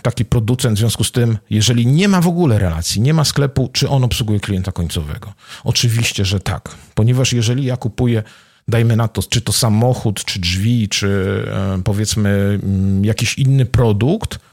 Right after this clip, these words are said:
pod, n-, szczególnie jakąś znaną markę, to jeżeli coś pójdzie nie tak, to pierwsze, co ja będę szukał, co ja wpiszę do, do, do Google'a, to będzie nazwa tej marki. I teraz co mi, co mi się t-, co mi tam wyskoczy? I by, teraz wysko-, załóżmy, że wyskoczy mi strona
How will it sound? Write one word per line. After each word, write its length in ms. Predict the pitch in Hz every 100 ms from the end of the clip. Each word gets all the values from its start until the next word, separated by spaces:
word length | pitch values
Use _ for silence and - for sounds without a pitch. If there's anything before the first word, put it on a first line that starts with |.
| _ _
pod, 340 | 143 160 - -
n-, 100 | 107 -
szczególnie 560 | - 117 120 170 147
jakąś 320 | 101 101 104 98
znaną 320 | 104 147 135
markę, 640 | 117 104 101 - 143 220 -
to 320 | 147 127 110 -
jeżeli 520 | 117 107 127 196 202
coś 440 | - 170 190 -
pójdzie 580 | - 143 170 175 127 127
nie 220 | 117 113
tak, 600 | 107 127 127 214 - - - - - -
to 80 |
pierwsze, 360 | 110 - 190 170
co 100 | 151
ja 80 | 139
będę 200 | 127 113
szukał, 360 | - 151 147
co 140 | 127 131
ja 100 | 117
wpiszę 420 | - - 147 123
do, 160 | 113 101 95
do, 320 | 98 110 107
do 160 | 101 104
Google'a, 480 | 104 110 120 160 220 - -
to 80 | 135
będzie 320 | 139 135 127
nazwa 320 | 139 120 117
tej 220 | - 117
marki. 420 | 104 87 - - - _ _ _
I 60 | 127
teraz 280 | 180 180 -
co 120 | 170
mi, 320 | 160 151 139
co 120 | - 147
mi 160 | 147
się 120 | 131
t-, 140 | 135 117
co 120 | - 135
mi 140 | 131
tam 260 | 131 127 -
wyskoczy? 580 | 113 120 - - - 98
I 80 | 131
by, 280 | 151 143
teraz 200 | 117 160
wysko-, 300 | 135 156 -
załóżmy, 340 | 123 180 247 208
że 100 | 160
wyskoczy 420 | 135 - 156 139
mi 100 | 131
strona 440 | - 131 131 127